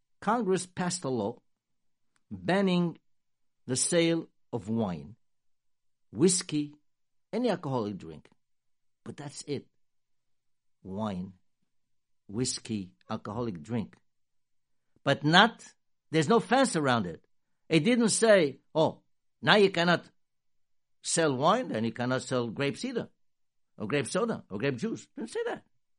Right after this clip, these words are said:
No fence. It's something that our Hachamim have devised in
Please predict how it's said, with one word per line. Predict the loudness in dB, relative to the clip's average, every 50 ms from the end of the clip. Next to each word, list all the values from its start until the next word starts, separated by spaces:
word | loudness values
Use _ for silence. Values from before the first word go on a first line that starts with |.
| _ _ _ _ _ _ -8
No | -6 -4 -4
fence. | -4 -4 -4 -4 -4 -6 -8 -14 -16 _ _ _ _ _ _ _ _ _ _ _ _ _ -6
It's | -4 -4 -2
something | -2 -4 -6 -6 -6 -6 -6 -6 -6 -6 -8 -12 _ _ _ _ _ _ _ _ _ _
that | -6 -6 -6 -6 -8 _ _ _ _ _ -4
our | -4 -2 -4 -4
Hachamim | -8 -10 -14 -14 -12 -10 -10 -8 -8 -8 -10 -12 _ _ _ _ _ _ _ _ _ _
have | -4 -2 -2 -2 0
devised | -2 -2 -2 -2 -4 -4 -4 -4 -4 -6 -8 -10 -14 -20 -20 _ _ _ _ _ _ _ -10
in | -8 -8